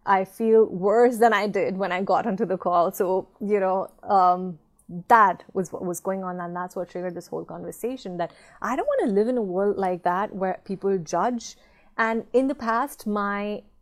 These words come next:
automatic response, or reaction rather, not a response, my automatic reaction to situations like that was to judge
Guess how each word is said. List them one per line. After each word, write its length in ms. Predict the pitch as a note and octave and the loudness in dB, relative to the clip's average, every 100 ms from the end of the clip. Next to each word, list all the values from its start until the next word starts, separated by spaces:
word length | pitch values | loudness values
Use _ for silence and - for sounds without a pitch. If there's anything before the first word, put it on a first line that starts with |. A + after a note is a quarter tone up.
| _ - | _ 4
automatic 720 | A#3 D4 C#4 B3 A#3+ A#3+ - | 6 4 -2 0 0 0 -6
response, 1200 | F#3+ F3 G3 G3 - A3 G#3 E3+ F3+ F3 - - - _ - - _ | -10 -2 -2 -2 0 4 4 2 -6 -8 -8 -10 -12 _ -20 -20 _
or 380 | - A3 G3+ G3 | 6 8 8 4
reaction 920 | G#3 B3+ E4 F4 C4 C#4+ - - G3+ | 2 4 6 8 8 6 2 0 0
rather, 340 | F#3 F3+ F#3 G3 | 6 6 6 2
not 340 | A3 G#3+ F#3 | 2 2 2
a 60 | F3+ | 0
response, 580 | F3+ - - F3 F3 - | -2 -2 -2 -4 -2 -6
my 100 | G3+ | -2
automatic 640 | A3+ C4 C#4 B3 G#3 G#3 | 0 2 2 0 -2 -4
reaction 680 | G#3 G3+ G3+ A#3 - A3+ F#3+ | -6 -4 -4 -4 -8 -8 -8
to 80 | F#3 | -8
situations 640 | F#3+ F#3 F#3+ F#3+ G3+ G3 | -8 -4 -4 -4 -6 -6
like 220 | F#3 F3+ | -4 -4
that 240 | F3+ F3+ - | -4 -4 -4
was 300 | F#3 F3 - | -6 -6 -6
to 140 | G3+ | -6
judge 480 | F3+ F#3 F3+ F3 - | -6 -2 -2 -2 -8